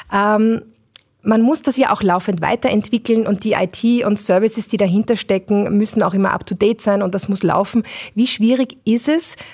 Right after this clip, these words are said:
das im Hintergrund, ähm, up-to-date zu halten? Wie groß sind eure Technik-, äh, Einheiten, eure Abteilungen hier?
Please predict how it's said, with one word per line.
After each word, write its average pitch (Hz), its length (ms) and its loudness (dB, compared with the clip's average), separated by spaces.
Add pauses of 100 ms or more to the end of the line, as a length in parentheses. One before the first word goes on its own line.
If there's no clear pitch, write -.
(100)
das 220 180 2
im 226 100 4
Hintergrund, 220 1000 2 (360)
ähm, 196 360 0
up-to-date 196 680 -2
zu 233 220 -2
halten? 240 340 0
Wie 226 100 -2
groß 190 380 0
sind 247 220 0
eure 202 360 0
Technik-, 202 680 -2 (320)
äh, 190 60 -2
Einheiten, 208 840 2
eure 196 300 2
Abteilungen 214 680 2
hier? 214 400 2